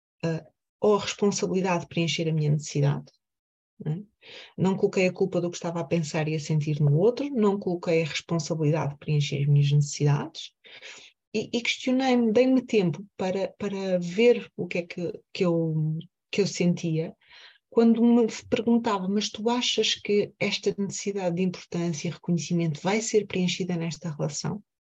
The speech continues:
Achas que, que há espaço nesta relação para esta pessoa te conseguir dar isto? Tem a habilidade de conseguir, hum, ter esta relação de interdependência?"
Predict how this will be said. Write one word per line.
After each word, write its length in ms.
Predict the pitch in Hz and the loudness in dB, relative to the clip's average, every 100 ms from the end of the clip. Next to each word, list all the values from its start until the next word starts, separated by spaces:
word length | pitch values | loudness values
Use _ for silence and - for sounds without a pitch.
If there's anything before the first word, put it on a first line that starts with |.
| _ _ _ _ _ | _ _ _ _ _
Achas 540 | - 180 - 190 - - _ _ _ _ - | -6 -2 -2 -2 -4 -6 _ _ _ _ -8
que, 240 | 180 - - - | -4 -4 -8 -6
que 200 | 160 160 | -2 -2
há 200 | 175 196 | -2 -2
espaço 800 | 185 - 175 175 180 - - - _ | -4 -4 -2 0 0 -2 -6 -10 _
nesta 320 | 175 160 147 | -2 -2 -2
relação 640 | 156 - 160 - 165 156 - _ - _ _ _ | -4 -4 -4 -2 -2 -2 -4 _ -20 _ _ _
para 160 | 175 | 2
esta 280 | 170 175 - | 2 2 -4
pessoa 420 | 147 - 170 165 | -4 -4 0 0
te 140 | 165 - | 0 0
conseguir 600 | 208 208 - 190 190 196 | 2 2 0 -4 -2 -2
dar 200 | 175 156 | -2 -2
isto? 400 | 180 - - - _ _ _ _ _ | -2 -4 -10 -18 _ _ _ _ _
Tem 240 | - 185 196 | -2 0 2
a 60 | |
habilidade 600 | 180 170 170 175 175 175 | 0 0 0 0 0 -2
de 100 | 156 165 | -4 -6
conseguir, 680 | 196 190 - 180 185 180 - - - _ _ | -4 -2 -2 -2 -2 -4 -8 -20 -20 _ _
hum, 460 | 156 151 147 151 156 _ _ _ _ _ _ _ _ _ | -4 -2 -2 -2 -6 _ _ _ _ _ _ _ _ _
ter 160 | - 208 | 2 2
esta 220 | 196 196 | 2 -2
relação 340 | 185 185 190 180 | -4 -2 0 2
de 60 | |
interdependência?" 1120 | 185 180 170 - _ 175 175 160 202 - 247 | 2 2 -2 -4 _ 0 2 0 -2 -4 -8